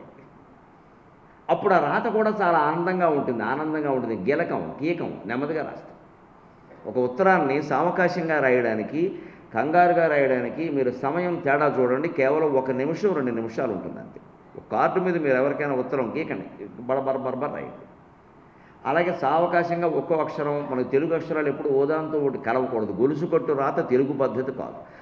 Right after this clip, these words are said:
తెలుగులో మొదటి బరి, రెండో బరి, మూడో బరి అని నాలుగు రకాల అక్షరాలు లేవు. మనకు ఉన్నదంతా ఒకటే బరి, మోతు బరి. ఇప్పుడు అది కూడా లేదు.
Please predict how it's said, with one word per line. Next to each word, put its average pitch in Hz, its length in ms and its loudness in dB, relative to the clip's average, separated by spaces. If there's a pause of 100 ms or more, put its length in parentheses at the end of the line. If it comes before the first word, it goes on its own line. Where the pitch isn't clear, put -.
(120)
తెలుగులో 131 560 2 (160)
మొదటి 139 280 0
బరి, 160 280 2
రెండో 143 280 4
బరి, 151 240 2
మూడో 147 300 4
బరి 147 220 4
అని 151 100 -2
నాలుగు 127 300 2
రకాల 123 260 0
అక్షరాలు 131 400 0
లేవు. 120 120 2
మనకు 113 240 -2
ఉన్నదంతా 139 380 0
ఒకటే 123 320 0
బరి, 98 200 0
మోతు 135 280 -2
బరి. 101 200 -2
ఇప్పుడు 123 240 0
అది 127 100 6
కూడా 139 180 4
లేదు. 101 280 0